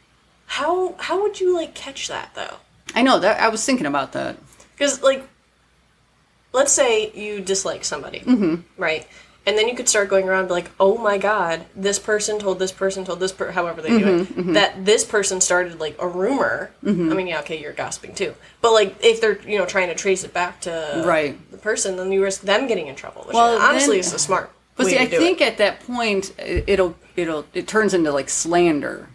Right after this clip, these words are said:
Speaker 2: and you cannot
Speaker 1: Oh,
Speaker 2: slander
Speaker 1: yeah.
Speaker 2: someone. That is also in that statute. Well, not the statute, but the law.
Speaker 1: Uh,
Speaker 2: Well, actually, I
Speaker 1: yeah.
Speaker 2: did read something about slander,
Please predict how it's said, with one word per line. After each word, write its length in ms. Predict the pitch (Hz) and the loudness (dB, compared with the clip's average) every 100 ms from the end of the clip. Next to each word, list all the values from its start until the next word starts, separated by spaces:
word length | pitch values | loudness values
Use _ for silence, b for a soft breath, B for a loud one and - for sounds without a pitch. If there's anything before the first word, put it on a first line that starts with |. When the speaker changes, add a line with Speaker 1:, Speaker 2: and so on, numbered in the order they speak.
| - | -6
Speaker 2:
and 100 | 156 | -4
you 60 | 143 | -2
cannot 280 | 190 190 208 | 0 2 4
Speaker 1:
Oh, 180 | 208 | 4
Speaker 2:
slander 360 | 202 190 190 180 | 6 4 4 2
Speaker 1:
yeah. 80 | 165 | -2
Speaker 2:
someone. 440 | 156 151 147 143 - | -2 -2 -4 -6 2
That 180 | 175 | 2
is 180 | 160 143 | 2 0
also 460 | 135 165 - 156 147 | 2 2 4 0 0
in 200 | 147 143 | -2 -2
that 220 | 139 139 _ _ - | -4 -6 _ _ -6
statute. 640 | - 156 131 - 135 127 156 | -2 0 0 -2 -6 -6 0
Well, 240 | 156 147 B B B B | 0 0 B B B B
not 120 | 135 | -8
the 40 | - | -4
statute, 400 | - 131 131 127 | -4 -4 -6 -12
but 120 | - | -10
the 80 | 139 | -6
law. 340 | 139 135 131 - b b b 196 | -2 -2 -4 -10 b b b -8
Speaker 1:
Uh, 120 | 196 | 0
Speaker 2:
Well, 100 | 294 | 2
actually, 320 | 359 381 320 | 2 2 2
I 40 | 262 | 2
Speaker 1:
yeah. 40 | |
Speaker 2:
did 240 | - 359 285 | 0 0 0
read 360 | 208 208 175 175 | -4 -2 -2 -2
something 220 | 185 185 | -2 0
about 180 | 165 - | -4 -4
slander, 760 | - 180 185 185 156 147 143 | -4 -2 0 -2 -2 -6 -8